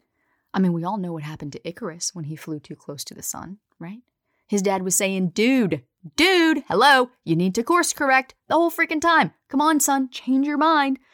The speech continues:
The story doesn't tell us what his dad was thinking in that moment, like, "Oh, crap, I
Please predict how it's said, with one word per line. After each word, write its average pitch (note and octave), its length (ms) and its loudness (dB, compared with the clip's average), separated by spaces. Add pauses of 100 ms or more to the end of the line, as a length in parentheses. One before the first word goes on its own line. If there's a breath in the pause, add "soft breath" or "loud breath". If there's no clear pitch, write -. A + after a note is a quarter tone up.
(380 loud breath)
The G#3+ 100 -2
story B3 380 -4
doesn't A#3 460 -2
tell F#3+ 240 -2
us A3+ 160 -8
what G#3 140 -6
his F#3+ 160 -6
dad G#3 260 -2
was F#3+ 160 0
thinking D#4 400 2
in A3+ 120 2
that F#3+ 180 0
moment, F3+ 340 -6
like, A3 260 -10
"Oh, B3+ 240 -6
crap, C#4 680 0
I F#3+ 80 -4